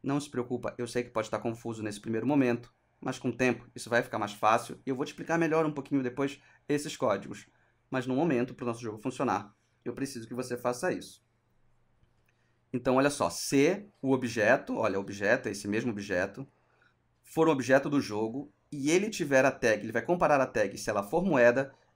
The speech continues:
ela tem que fazer alguma coisa. No momento, eu vou dizer que eu quero que ele destrua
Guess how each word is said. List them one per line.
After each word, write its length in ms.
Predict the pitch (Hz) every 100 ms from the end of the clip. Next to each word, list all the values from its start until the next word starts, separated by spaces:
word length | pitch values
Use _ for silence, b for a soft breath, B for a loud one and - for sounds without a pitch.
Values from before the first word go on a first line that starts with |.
| _
ela 180 | 147 156
tem 160 | 156 165
que 80 | -
fazer 560 | 175 147 139 147 - _ -
alguma 300 | 147 147 170
coisa. 480 | 170 113 92 - - _ _ _ _ _ _ _ _
No 80 | 339
momento, 320 | 220 240 214
eu 80 | 202
vou 120 | 196
dizer 220 | 190 202
que 80 | 202
eu 40 | 196
quero 220 | 202 190
que 120 | 202
ele 140 | 190
destrua 800 | 170 220 - - 214 185 131 -